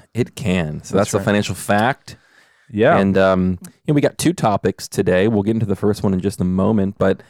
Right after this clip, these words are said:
Speaker 1: the first one, I'll, I'll just give you a, a, a brief snapshot, is the ten, sorry, the top ten mistakes people make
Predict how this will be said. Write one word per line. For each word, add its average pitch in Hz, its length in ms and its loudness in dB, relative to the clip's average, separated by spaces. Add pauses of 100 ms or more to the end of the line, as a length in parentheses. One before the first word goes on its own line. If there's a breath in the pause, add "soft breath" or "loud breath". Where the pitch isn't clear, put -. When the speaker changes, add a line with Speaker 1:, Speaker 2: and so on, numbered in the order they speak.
(220 soft breath)
Speaker 1:
the 101 80 0
first 196 260 2
one, 98 220 0
I'll, 95 140 2
I'll 92 120 0
just 92 320 -12
give 95 140 -4
you 87 140 2
a, 87 240 0
a, - 40 -8 (440)
a 90 80 -2
brief 101 340 0
snapshot, 95 680 0
is 92 140 0
the 92 100 -12
ten, 147 460 -2 (260)
sorry, 95 340 -2
the 101 140 -8
top - 340 -2
ten 85 360 -4
mistakes 92 380 -4
people - 280 -6
make 85 220 -6